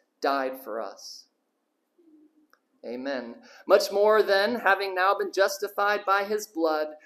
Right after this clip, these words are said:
we shall be saved from the wrath of God through him.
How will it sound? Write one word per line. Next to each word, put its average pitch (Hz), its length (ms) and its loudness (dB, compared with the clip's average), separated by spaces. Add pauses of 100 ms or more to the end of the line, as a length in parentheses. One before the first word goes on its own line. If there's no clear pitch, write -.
(160)
we 214 140 -4
shall 220 240 4
be 196 160 -2
saved 214 640 0
from 190 180 -8
the 180 120 -2
wrath 185 400 0
of 202 160 -10
God 139 420 -2 (160)
through 151 300 -6 (100)
him. 147 400 -8